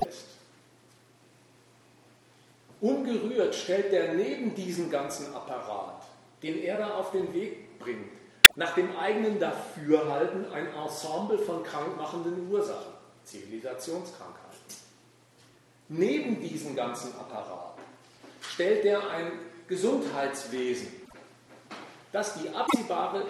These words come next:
Beschädigung der Gesundheit, den vorprogrammierten Verschleiß von Gesundheit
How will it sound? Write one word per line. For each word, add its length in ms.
Beschädigung 760
der 120
Gesundheit, 720
den 120
vorprogrammierten 920
Verschleiß 720
von 300
Gesundheit 600